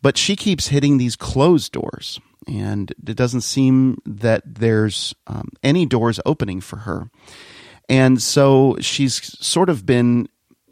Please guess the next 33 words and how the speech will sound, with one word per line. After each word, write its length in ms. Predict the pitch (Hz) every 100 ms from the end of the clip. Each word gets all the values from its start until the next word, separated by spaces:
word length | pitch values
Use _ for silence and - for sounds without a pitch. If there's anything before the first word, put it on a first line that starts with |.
| _ - - _ - -
she's 260 | - 135 -
had 260 | 156 185
to 60 | 156
go 160 | 135 113
back 500 | - 131 151 - -
to 160 | 123
something 540 | 113 127 123 - 117 110
that's 300 | 113 - -
been 420 | 107 120 120 113
deep, 360 | 127 143 -
deep 300 | 123 131 - -
in 120 | 113
her 140 | 107 104
heart 520 | - 170 120 - - _ - - _
that 100 | 120
she's 280 | - 127 117
had 420 | 123 127 127 123 -
a 40 |
seed 440 | 117 - 175 170 -
planted 420 | 113 110 - 98
about 400 | 95 98 113 -
in 140 | 107
her 200 | 104 98
heart 300 | 104 107 117 -
to 100 | 110
do 340 | 120 120 131 - - _
for 180 | - 127
a 80 | 123
long 240 | 123 131
time. 440 | 131 156 160 101 - _ _ _ _ _ _ - 127
And 80 |
it's 160 | 127 -
really 440 | 123 214 156 117